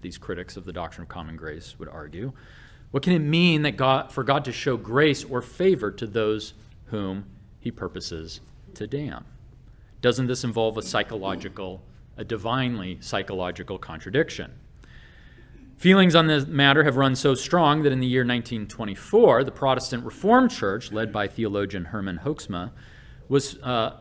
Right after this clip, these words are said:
formed in reaction to the Christian Reformed Church's a-, a-, affirmation of the doctrine of common grace, an affirmation that its critics believed was contrary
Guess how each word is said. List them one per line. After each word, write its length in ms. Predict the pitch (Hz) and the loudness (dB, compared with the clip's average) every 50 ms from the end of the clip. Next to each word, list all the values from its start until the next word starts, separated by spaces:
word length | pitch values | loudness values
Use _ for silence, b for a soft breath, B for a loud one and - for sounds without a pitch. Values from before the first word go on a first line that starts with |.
| - - - - | -20 -20 -20 -20
formed 640 | - - - - 165 180 190 170 139 131 147 156 - - | -20 -14 -6 -2 2 4 4 6 4 4 2 0 -4 -4
in 200 | 196 202 226 226 | 0 2 4 4
reaction 720 | 226 214 196 175 165 180 196 220 220 - - - 135 123 123 | 6 6 4 4 6 6 6 4 4 2 2 0 2 0 0
to 100 | - 139 | -2 -2
the 80 | 127 127 | -4 -2
Christian 440 | - - 165 156 - - 147 131 120 | 0 0 0 0 0 -2 -2 -2 -2
Reformed 460 | 117 - - 170 190 214 240 240 233 | -2 -2 -2 0 2 4 4 4 2
Church's 500 | - - 113 104 - - 120 117 113 117 - - | 2 2 2 2 2 0 -2 -4 -4 -6 -8 -6
a-, 60 | 147 | -6
a-, 320 | 160 - 165 160 170 175 - | -4 -2 0 0 0 0 0
affirmation 760 | 151 170 165 - 165 147 156 170 190 - - - 104 104 - B B B B B - | 0 -2 0 -2 -2 -2 0 0 -2 -2 -4 -6 -6 -8 -8 B B B B B -2
of 480 | 170 185 170 143 131 127 - - - 123 | 2 4 4 4 4 2 0 -4 -6 -4
the 80 | 135 | -2
doctrine 420 | 123 127 120 117 117 - - 127 123 | 0 0 0 0 -2 -4 -6 -8 -8
of 100 | 120 - | -8 -8
common 300 | - 117 110 117 120 117 | -8 -6 -4 -4 -4 -2
grace, 460 | 131 160 170 - - - - - - b b b b b b b b b b b | -2 -2 -2 -2 -4 -8 -16 -16 -18 b b b b b b b b b b b
an 120 | 117 123 | -4 0
affirmation 640 | 123 135 135 - 143 135 131 135 147 143 - 127 113 113 | 4 4 4 4 2 2 4 4 4 2 0 -2 -2 -2
that 120 | 117 113 | -2 -2
its 140 | 110 - - | -4 -6 -8
critics 460 | - - - 240 240 139 - - - | -6 2 4 6 6 6 4 -4 -6
believed 400 | - 110 98 95 92 92 92 107 | -8 -8 -6 -6 -6 -6 -8 -10
was 100 | 117 - | -12 -12
contrary 880 | - - - 156 170 190 196 - - 107 90 82 80 78 80 85 92 | -12 -10 -6 -4 -4 -4 -4 -6 -6 -8 -8 -8 -8 -10 -10 -12 -12